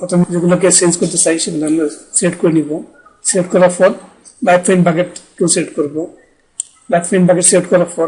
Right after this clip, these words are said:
আমরা কোন কালার দিয়ে কোন অবজেক্টকে বা কোন, কোন কালার দিয়ে পরিবর্তন করতে চাই, প্রথমে আমরা কালার সিলেক্ট করে নিব। সাপোজ আমরা এই কালার দিয়ে সেট করতে চাই, উপরের অংশটিকে পরিবর্তন করতে চাই, তাহলে এটি ক্লিক করে, একটা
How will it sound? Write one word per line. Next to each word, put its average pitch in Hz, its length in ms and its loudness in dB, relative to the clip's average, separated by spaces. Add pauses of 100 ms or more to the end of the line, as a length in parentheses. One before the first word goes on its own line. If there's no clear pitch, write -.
(380)
আমরা 165 200 -10
কোন 202 180 0
কালার 185 280 4
দিয়ে 190 180 4 (480)
কোন 196 120 -2 (300)
অবজেক্টকে 180 400 0 (100)
বা 175 80 6 (140)
কোন, 180 120 2 (220)
কোন 190 180 2
কালার 180 220 6
দিয়ে 185 140 2
পরিবর্তন 180 280 2
করতে 170 220 -6
চাই, 160 120 -4 (320)
প্রথমে 175 280 0
আমরা 170 220 2
কালার 165 240 0
সিলেক্ট 156 240 -2
করে 165 180 0
নিব। 147 120 -4 (420)
সাপোজ 165 280 -2
আমরা 165 200 2 (680)
এই 180 100 -2
কালার 165 240 0
দিয়ে 170 120 4 (100)
সেট 165 200 -2
করতে - 280 -10
চাই, 156 120 -2 (720)
উপরের 170 340 0
অংশটিকে 156 440 -4 (540)
পরিবর্তন 175 320 -2
করতে 160 220 -4
চাই, 160 200 -6
তাহলে 160 260 -2
এটি 156 120 -6 (100)
ক্লিক 160 260 -6
করে, 170 140 0 (840)
একটা - 120 -16